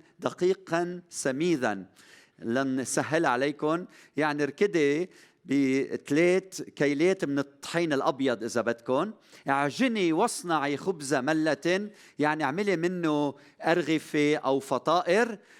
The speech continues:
ثم ركض إبراهيم إلى البقر وأخذ عجلا رخصا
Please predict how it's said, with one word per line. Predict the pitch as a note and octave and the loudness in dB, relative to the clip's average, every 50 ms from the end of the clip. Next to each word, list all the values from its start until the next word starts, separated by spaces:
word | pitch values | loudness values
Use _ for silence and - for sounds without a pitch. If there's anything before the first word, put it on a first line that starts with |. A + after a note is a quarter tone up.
| - _ | -20 _
ثم | - - G3+ A3 A3+ G#3 F#3+ F3+ E3 C#3+ - - - | -8 -4 -2 -2 0 2 2 2 2 2 0 -2 -4
ركض | D#3+ D#3+ B3+ B3+ - - C4+ G3+ G#3 | -2 0 0 0 0 0 0 2 2
إبراهيم | G3 E3+ G3 F#3+ F3 F3+ A3 A3+ G3+ F#3 | 2 2 4 2 2 2 0 -2 -2 0
إلى | E3 E3 | 2 2
البقر | D#3 C3+ C#3+ F#3+ F#3 - A3 G#3+ G3+ | 2 2 0 -2 -2 0 -2 0 0
وأخذ | E3+ C#3 C#3+ - F3+ A#3+ - - A3 E3 F3 | 0 -2 -2 -2 -2 -4 -4 -2 -2 0 0
عجلا | E3 D#3 G3+ G#3+ - F3+ E3+ E3 D3 C3+ B2+ C#3 | 0 0 -2 -4 -4 -4 -2 -2 -2 0 -2 -2
رخصا | F#3+ - - - - - F3+ F#3+ G3+ G#3 | -4 -4 -4 -6 -2 0 2 2 0 -2